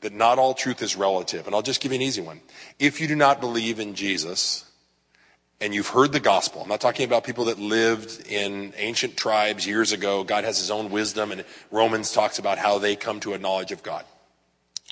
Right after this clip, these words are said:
But if you have heard the gospel, and you reject the gospel that Jesus Christ died for your sins, and the only way to escape hell, which is eternal, even though we wanna get rid of that one too.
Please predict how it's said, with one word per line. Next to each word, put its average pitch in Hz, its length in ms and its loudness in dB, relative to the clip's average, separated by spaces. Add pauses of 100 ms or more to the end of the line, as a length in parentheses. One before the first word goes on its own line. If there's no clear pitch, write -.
(340)
But 110 100 -8
if 104 160 0
you 127 100 8
have 151 120 4
heard 147 240 2
the 170 60 2
gospel, 92 600 0 (600)
and 104 160 -4
you 104 100 0
reject 95 580 2
the 120 80 -2
gospel 87 540 -2
that 82 240 -14
Jesus 117 480 0
Christ 92 460 -2
died 95 260 0
for - 80 -8
your 117 140 0
sins, 90 260 -2
and 90 100 -6
the 87 40 -8
only 104 260 0
way 127 320 2 (200)
to 101 180 -4
escape - 720 2 (340)
hell, 98 480 2
which - 220 -6
is 87 160 -2
eternal, 120 640 -2
even 95 160 -8
though 98 80 -2
we 98 80 -2
wanna 101 180 0
get 98 140 -4
rid 104 80 0
of 101 80 0
that 104 160 -2
one 110 160 -6
too. 101 300 -2